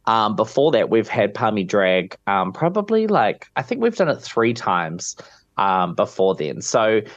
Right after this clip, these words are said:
it's been a slow build up, but, um, it's become more and more successful. And, you know, thanks to the,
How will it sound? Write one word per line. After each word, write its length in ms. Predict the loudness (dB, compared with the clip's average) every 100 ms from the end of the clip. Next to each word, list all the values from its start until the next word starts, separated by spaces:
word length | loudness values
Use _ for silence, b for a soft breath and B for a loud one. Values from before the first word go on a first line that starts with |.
| B
it's 220 | -2 0
been 340 | 0 0 0 0
a 100 | -2
slow 440 | -4 0 2 2
build 320 | 2 2 2
up, 240 | 2 0 -2
but, 280 | 0 0 0
um, 240 | 0 0 0
it's 180 | -4 -2
become 300 | -4 -2 -2
more 220 | 0 2
and 80 | 0
more 180 | -2
successful. 760 | -2 -4 -4 -2 -2 0 0 2
And, 220 | 0 0
you 100 | -2
know, 160 | 0 0
thanks 320 | 0 -4 -2
to 140 | -2
the, 280 | 2 2 2